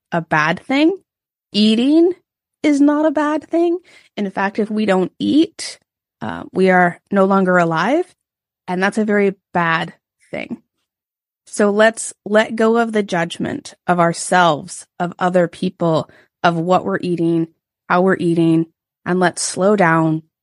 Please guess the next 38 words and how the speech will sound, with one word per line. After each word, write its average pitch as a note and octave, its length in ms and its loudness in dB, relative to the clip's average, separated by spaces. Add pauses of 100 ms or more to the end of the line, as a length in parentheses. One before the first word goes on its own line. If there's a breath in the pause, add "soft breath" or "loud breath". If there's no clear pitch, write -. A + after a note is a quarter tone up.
let's E3 180 -6
be G#3 180 -6
in G3 180 -2
tune F#3 340 -2
with F3+ 180 -2
what F3 140 -2
our E3+ 100 2
body D#3+ 320 -4
really D#3+ 300 -4
wants, E3 580 -4 (320 soft breath)
because G#3+ 280 0
on G3+ 140 4
those F#3 280 2
days G3 420 0
where F#3+ 100 0
you F3 200 -2
have F3 480 0
longer, E3 540 -2
harder E3+ 520 -2
runs, F3+ 640 -2 (380)
you G3 120 2
are G3 60 4
probably G3 520 0
going F#3 280 0
to F#3 160 -6
need F#3 500 -2 (280)
more F3+ 240 2
nourishment G3+ 880 0 (240)
because A3 220 0
your F#3+ 100 0
body G3 280 0
has F#3 260 -2
spent - 600 -2 (220)
a F3+ 80 2
lot E3+ 220 2
of D#3+ 100 -4
its - 160 -6
energy. - 480 -10